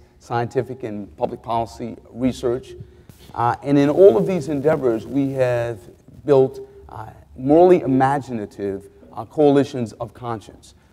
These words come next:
uh, taking on challenges from the death penalty to discrimination in housing and employment. And as Sherilyn has lifted up, we really work shoulder to shoulder, uh, with our cousin. I would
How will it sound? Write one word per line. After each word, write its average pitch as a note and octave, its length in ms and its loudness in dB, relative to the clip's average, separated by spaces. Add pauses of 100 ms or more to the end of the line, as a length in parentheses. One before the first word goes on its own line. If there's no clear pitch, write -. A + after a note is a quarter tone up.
(120)
uh, G#2 100 -16
taking C#3 320 -2
on B2 120 -4
challenges B2 680 -4
from - 140 -14
the A2 100 -8
death B2 320 -4
penalty F#2 400 -20 (380)
to A#2+ 100 -14
discrimination A#2+ 680 -4
in A2 120 -10
housing G#2 680 -10
and G#2+ 420 -16
employment. A2 680 -12 (360)
And C3 140 -4
as C3+ 180 0
Sherilyn F#3+ 320 0
has C#3 140 -4
lifted D#3 300 -4
up, C#3 160 0
we D#3+ 160 -12
really G3 300 0
work C#3 460 -4
shoulder C3+ 440 -6
to A2+ 120 -16
shoulder, G#2 440 -6 (320)
uh, A2+ 200 -2
with D3 260 -2
our A#2 120 -4
cousin. A#2+ 500 0
I B2+ 200 -2
would D3 200 -4